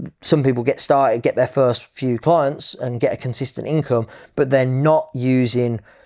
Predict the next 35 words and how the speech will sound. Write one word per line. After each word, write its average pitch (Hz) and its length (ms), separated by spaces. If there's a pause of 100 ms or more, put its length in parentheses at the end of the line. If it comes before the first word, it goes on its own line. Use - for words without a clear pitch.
strategies 123 680
to 123 100
raise 131 260
their 120 120
profile 120 500
to - 200
expert 127 400
or 117 220
authority 120 400
status, 123 580 (220)
so - 220
they 120 100
get 113 220
stuck. - 540 (1120)
So - 120
that's 175 160
the 156 80
second 131 400
piece, - 460
is 110 320
building 120 400
your 110 80
profile. - 520
Third, 151 520 (320)
which 143 160
is 139 100
also 165 340
related 123 520
to - 100
profile 113 420
'cause 120 160
it's 113 140
another 123 240
marketing 117 880 (460)
element, 113 400